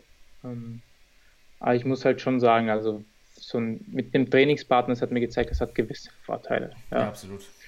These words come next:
Speaker 1: Also ich vermisse es gerade ein bisschen, aber das Training alleine läuft eigentlich auch sehr gut. Ich mache immer noch Progress in vielen Übungen.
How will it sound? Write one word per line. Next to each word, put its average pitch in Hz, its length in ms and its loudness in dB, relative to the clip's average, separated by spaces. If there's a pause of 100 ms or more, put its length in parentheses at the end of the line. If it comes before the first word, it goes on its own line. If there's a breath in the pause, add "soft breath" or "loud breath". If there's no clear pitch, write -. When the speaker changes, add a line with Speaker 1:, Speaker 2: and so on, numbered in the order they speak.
(220)
Speaker 1:
Also 117 160 0
ich 110 100 -8
vermisse 127 380 4
es 120 80 -2
gerade 117 160 4
ein 120 80 4
bisschen, 120 300 0
aber 110 440 6
das - 160 -20
Training 120 320 4
alleine 110 240 4
läuft 110 240 0
eigentlich 110 160 0
auch 110 100 0
sehr - 140 -2
gut. 123 200 0
Ich - 120 -12
mache 123 220 0 (120)
immer 170 280 2
noch 127 300 0
Progress 131 480 4
in 143 120 -6
vielen 147 220 2
Übungen. 147 480 -2